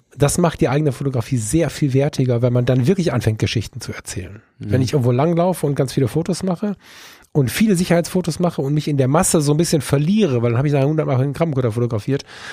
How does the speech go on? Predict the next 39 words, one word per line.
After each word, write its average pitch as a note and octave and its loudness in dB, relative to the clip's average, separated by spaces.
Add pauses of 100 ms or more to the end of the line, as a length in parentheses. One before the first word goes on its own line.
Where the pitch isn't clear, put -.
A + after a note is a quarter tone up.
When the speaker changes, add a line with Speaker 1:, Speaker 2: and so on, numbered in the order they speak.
(100)
Speaker 1:
dann A#2+ 2
habe D3 4
ich D3 0
hundertmal D3+ 0
den C3 -2
Krabbenkutter A#2+ -2
fotografiert. A2+ -4
Wenn D3 2
ich C#3 -2
mir C#3 2
eine B2+ 0
schöne B2+ -2 (680)
Seitenansicht, D3 0
also B2 2
so A2+ 0
eine G#2+ 0
schräg - -2
von A2+ -2
vorne F3 0
Ansicht, C#3 0
fünfundvierzig B2 -2
Grad E3 0
habe D3 0
ich - -10
gemacht, C3+ -2
vielleicht - -2
im A#2 0
Weitwinkel, C#3+ 0
bin B2 2
ein A#2+ -2
bisschen A#2 -2
näher C#3 0
rangegangen, D3 0
habe B2 -6
mir C#3+ -2
ein A#2+ -4
paar B2 0
Details C3 -2
geholt, D3+ 0